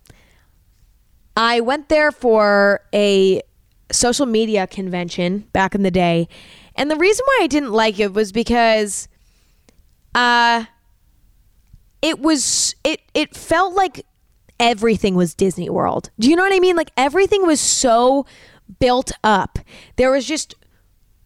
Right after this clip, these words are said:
malls and Disney Worlds and, you know, different, ev-, everything was so touristy to a point where it was almost scary.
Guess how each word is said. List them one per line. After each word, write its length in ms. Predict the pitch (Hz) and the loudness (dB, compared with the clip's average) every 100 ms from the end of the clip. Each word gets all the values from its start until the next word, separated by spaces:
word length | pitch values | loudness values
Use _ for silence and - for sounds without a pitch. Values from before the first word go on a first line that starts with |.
| - | -12
malls 960 | 214 233 233 214 165 - - - - - _ _ - | -4 2 4 4 0 -6 -8 -6 -8 -10 _ _ -4
and 560 | 220 214 208 202 196 - _ - | 0 0 -2 -4 -8 -16 _ -2
Disney 420 | 240 190 202 185 | 0 2 0 0
Worlds 720 | 175 156 67 60 - - - - - | 0 0 0 -4 -4 -6 -6 -10 -6
and, 600 | 220 220 208 202 202 185 - _ _ _ _ _ _ _ _ _ _ _ _ _ - | -2 0 0 -2 -6 -12 -20 _ _ _ _ _ _ _ _ _ _ _ _ _ -10
you 160 | 233 | -4
know, 200 | 240 208 196 _ | -2 -2 -6 _
different, 340 | 320 311 349 - | -2 0 -4 -2
ev-, 180 | 262 285 - | -2 -2 -2
everything 420 | 294 370 427 392 | 0 0 0 2
was 160 | 330 | 0
so 720 | - - 269 233 240 240 240 - - | 0 -2 0 2 2 2 0 -2 -8
touristy 580 | - 214 226 - 285 285 | -2 0 0 0 -2 0
to 140 | - | 0
a 60 | 247 | -2
point 300 | - 254 226 | -2 -4 0
where 120 | 233 | 0
it 80 | 214 | 0
was 120 | 214 | 0
almost 440 | - 226 226 - - | 0 0 0 -4 -6
scary. 600 | - - 190 180 - | -4 0 0 -2 -6